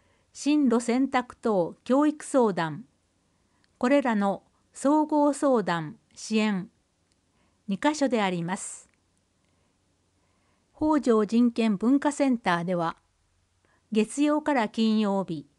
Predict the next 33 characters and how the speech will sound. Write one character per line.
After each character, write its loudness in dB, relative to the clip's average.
午 2
前 2
九 -2
時 -8
か -4
ら -2
午 0
後 -2
五 0
時 -2
三 0
十 0
分、 -10
た -4
だ 0
し、 -8
火 0
曜、 2
金 0
曜 0
日 -4
は 0
午 2
後 0
八 -4
時 -4
三 0
十 0
分 -6
ま -4
で。 -8
担 2
当、 -2